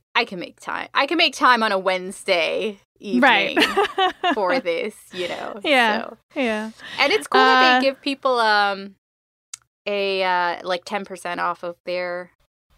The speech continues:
Speaker 1: their books for this
Speaker 2: <gasps>
Speaker 1: event. So if you wanna
Speaker 2: Yeah.
Speaker 1: check that out as well, if you wanna get some, <laughs> some discounts. I know we're always looking for discounts on books out there, so.
Speaker 2: So true.
Speaker 1: Yeah.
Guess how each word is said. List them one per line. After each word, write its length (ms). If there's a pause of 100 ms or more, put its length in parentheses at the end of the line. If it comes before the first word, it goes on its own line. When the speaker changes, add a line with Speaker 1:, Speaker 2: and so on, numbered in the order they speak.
(180)
Speaker 1:
their 140
books 600
for 600
this 220 (120)
Speaker 2:
<gasps> 120
Speaker 1:
event. 720
So 500 (600)
if 100
you 120
wanna 80
Speaker 2:
Yeah. 240
Speaker 1:
check 240
that 160
out 280
as 280
well, 280
if 140
you 80
wanna 200
get 180
some, 360 (220)
<laughs> 200
some 200
discounts. 560
I 140
know 140
we're 160
always 320
looking 260
for 100
discounts 600
on 160
books 340
out 280
there, 240
so. 440 (640)
Speaker 2:
So 360
true. 440
Speaker 1:
Yeah. 480